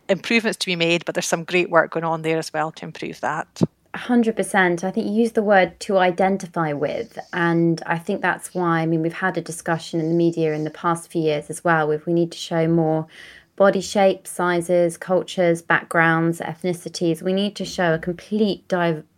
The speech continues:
Speaker 2: diverse range of everything in order for everybody to be able to identify. And that's another whole separate topic. So I'm not going to go into
Speaker 1: Absolutely.
Speaker 2: that now, 'cause we have discussed that on other podcasts. But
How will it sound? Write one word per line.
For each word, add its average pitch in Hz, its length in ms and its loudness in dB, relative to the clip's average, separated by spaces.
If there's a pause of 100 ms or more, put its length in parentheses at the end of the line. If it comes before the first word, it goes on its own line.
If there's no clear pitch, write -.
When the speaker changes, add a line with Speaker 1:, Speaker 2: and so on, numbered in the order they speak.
(100)
Speaker 2:
diverse 165 760 0
range 160 540 2
of 165 160 -4
everything 170 480 0
in 170 80 -2
order 196 340 -4
for - 180 -6
everybody 170 460 -2
to - 180 -10
be 170 140 2
able 175 280 0
to - 180 -12
identify. 160 720 -4
And 147 240 -6 (480)
that's 220 300 2
another 185 480 4
whole 160 260 4
separate - 440 -4
topic. - 460 -4
So 151 120 0
I'm 156 80 2
not 180 180 2
going 160 240 4
to 151 120 -10
go 156 100 0
into 147 180 -2
Speaker 1:
Absolutely. 180 60 -4
Speaker 2:
that - 160 -6
now, - 260 0
'cause - 160 -10
we 165 60 -6
have 226 320 4
discussed 170 420 2
that 160 160 2
on 151 300 -2
other 165 160 -4
podcasts. 170 580 -6
But 170 220 2